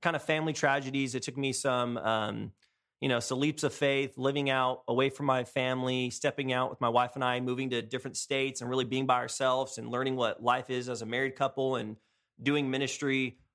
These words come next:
um, you know, in different aspects that, you know, that's what really kind of formed me and molded me into, I guess, who I am today. And this is a, an even more real, authentic version of who I am. And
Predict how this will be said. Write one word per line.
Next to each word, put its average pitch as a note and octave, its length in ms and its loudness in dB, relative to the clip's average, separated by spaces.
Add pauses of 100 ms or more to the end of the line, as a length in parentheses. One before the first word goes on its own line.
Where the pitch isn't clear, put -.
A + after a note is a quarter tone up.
(120)
um, G#2+ 540 0 (340)
you - 240 -2
know, B2+ 120 4
in A#2 80 0
different B2+ 280 2
aspects B2+ 540 0
that, A2+ 320 0 (100)
you - 280 -8
know, C3 40 2
that's C3+ 220 4
what D#3+ 60 2
really C#3 280 2
kind C3 160 0
of A2+ 160 -4 (120)
formed C#3+ 340 2
me C3 100 2
and A#2+ 80 0
molded A#2 300 2
me A#2 120 0
into, A2+ 320 -4 (140)
I A#2+ 100 -2
guess, - 160 -2
who D#3 140 2
I C3 140 4
am A#2 160 -2
today. B2 300 2
And A#2 120 -2
this A#2+ 140 -4
is B2+ 240 -2 (440)
a, A2+ 380 2 (100)
an C3 140 2
even C3 300 2
more C3 440 4
real, B2 360 2
authentic A#2 500 0
version A2+ 240 2
of G#2+ 80 0
who A#2+ 80 4
I A2+ 120 4
am. A2 260 2
And G#2+ 240 -4